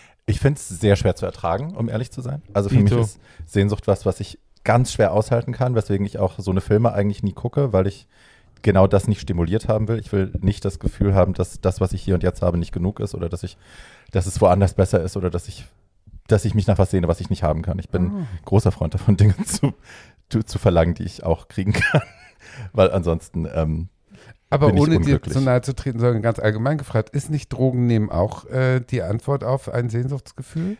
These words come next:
Speaker 1: Also Drogen nehmen ist für mich immer eine Art gewesen, Emotionen zu regulieren auch. Also nicht eine,
Speaker 3: Okay.
Speaker 1: nicht ein Emotio-, also nicht eine Sehnsucht zu stimulieren, sondern eher,
Speaker 3: Okay.
Speaker 1: äh, stillzulegen. <laughs>
Speaker 3: Okay,
Speaker 1: Ne?
Speaker 3: okay.
Speaker 1: Also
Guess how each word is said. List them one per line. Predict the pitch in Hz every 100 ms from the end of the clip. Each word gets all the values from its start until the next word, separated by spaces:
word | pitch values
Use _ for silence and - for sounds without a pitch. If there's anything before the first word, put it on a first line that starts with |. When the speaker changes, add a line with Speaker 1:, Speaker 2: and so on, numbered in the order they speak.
| _
Speaker 1:
Also | - 95 92
Drogen | - 92 110 117
nehmen | 113 113 113
ist | - -
für | -
mich | 87 - - _
immer | - 90
eine | 87
Art | 76 87 -
gewesen, | 78 85 85
Emotionen | 85 80 87 82
zu | -
regulieren | 82 76 73 78 101 127 -
auch. | 131 143 151
Also | - 82 82
nicht | 90 -
eine, | 92 85
Speaker 3:
Okay. | - - 62
Speaker 1:
nicht | 85 82
ein | 87
Emotio-, | 85 82 - -
also | 82 78
nicht | 90 -
eine | 85
Sehnsucht | 82 82 82 - - _ _
zu | -
stimulieren, | - 80 80 92
sondern | 95 82 78
eher, | 80 80 78 _
Speaker 3:
Okay. | - 110 - 69 _
Speaker 1:
äh, | 80 76 71 - _ - - _ _
stillzulegen. | - - 95 - - - - 170 127 - 165
<laughs> | -
Speaker 3:
Okay, | 143 - 82 71
Speaker 1:
Ne? | 113
Speaker 3:
okay. | - 98
Speaker 1:
Also | 87